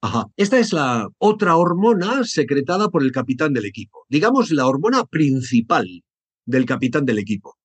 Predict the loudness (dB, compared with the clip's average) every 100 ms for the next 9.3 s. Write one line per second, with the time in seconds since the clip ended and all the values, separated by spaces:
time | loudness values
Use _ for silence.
0 | -8 -2 0 0 -2 -2 0 2 2 2
1 | 2 0 2 0 0 2 2 4 2 0
2 | -2 -2 -2 -2 -2 -4 -4 -4 -6 -10
3 | -20 _ _ -4 0 2 0 2 2 2
4 | -4 _ -8 -6 -4 0 0 2 0 2
5 | 0 0 0 0 0 0 0 -2 -2 0
6 | 2 2 2 0 -6 -14 -16 _ _ -2
7 | 0 0 _ 0 0 2 2 2 0 -4
8 | -4 -4 -6 -6 -12 -6 -4 0 2 2
9 | 2 0 0